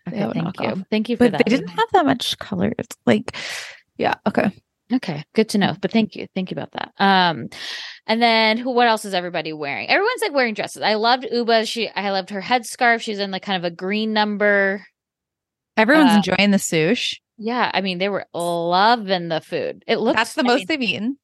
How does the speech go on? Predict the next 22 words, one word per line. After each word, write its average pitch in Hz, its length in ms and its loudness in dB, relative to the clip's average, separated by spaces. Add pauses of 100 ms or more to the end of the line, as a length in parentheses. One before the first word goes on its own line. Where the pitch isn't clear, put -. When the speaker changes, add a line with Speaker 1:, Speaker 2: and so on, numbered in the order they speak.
(200)
Speaker 2:
it, 208 280 2
well, 190 280 0
they 180 120 -2
were 170 100 -6
starving, 214 600 0
so 214 120 -6
they're 180 120 0
like, 175 100 -2
Speaker 1:
Right. 202 240 -4
Speaker 2:
"Thank - 20 -20
God. 175 380 2 (120)
Speaker 1:
<laughs> - 120 -20
Speaker 2:
Thank 240 460 0
God." 165 340 0 (840)
Then 349 280 0
we 302 160 0
have 294 160 -2
to 254 100 -2
play 208 260 2
another 175 360 2
fucking - 560 -4
game. - 480 -6